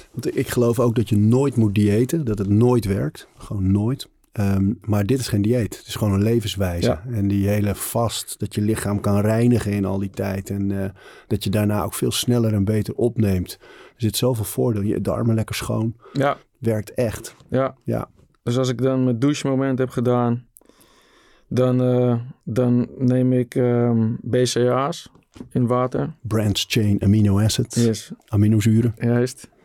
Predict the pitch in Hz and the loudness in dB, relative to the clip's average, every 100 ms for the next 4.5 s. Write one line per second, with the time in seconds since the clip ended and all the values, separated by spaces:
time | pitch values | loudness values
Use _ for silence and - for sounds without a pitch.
0 | - - 113 113 113 113 113 110 117 _ | -14 -2 0 2 2 2 0 -2 -6 _
1 | _ _ _ _ _ _ _ _ _ - | _ _ _ _ _ _ _ _ _ -20
2 | _ _ _ _ _ _ 131 135 135 135 | _ _ _ _ _ _ 0 2 2 2
3 | 131 131 139 139 135 131 - 131 131 120 | 0 0 -2 0 2 2 0 0 0 2
4 | 127 123 139 147 175 | 2 2 2 0 0